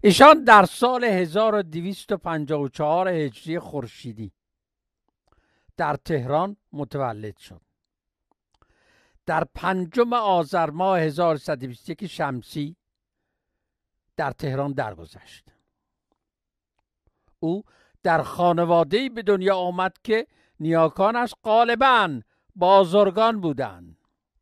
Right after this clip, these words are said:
اما پدر بزرگش میرزا ابوتراب، نماینده اصفهان در شورای کبیر معادن و از فضلا و ادبای به نام ایران بود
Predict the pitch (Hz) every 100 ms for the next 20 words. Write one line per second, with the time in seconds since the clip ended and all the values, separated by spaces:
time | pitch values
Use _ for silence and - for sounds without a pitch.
0 | _ _ _ _ _ _ _ _ _ _
1 | - 151 180 202 220 240 247 - 180 160
2 | 156 135 139 131 185 220 269 269 - _
3 | _ _ - 156 156 135 131 156 - 139
4 | 151 147 131 147 147 180 226 254 - _
5 | _ _ 143 151 151 147 139 139 139 185
6 | 190 165 - 156 143 196 240 294 _ _
7 | _ - 151 143 135 - - 147 139 180
8 | 175 156 - 147 151 156 147 147 135 127
9 | 123 202 254 247 _ _ _ _ - 160
10 | 156 156 - 160 160 170 175 190 233 185
11 | 123 _ _ _ 175 175 190 180 143 180
12 | 165 247 269 269 226 202 220 269 254 220
13 | 185 180 147 110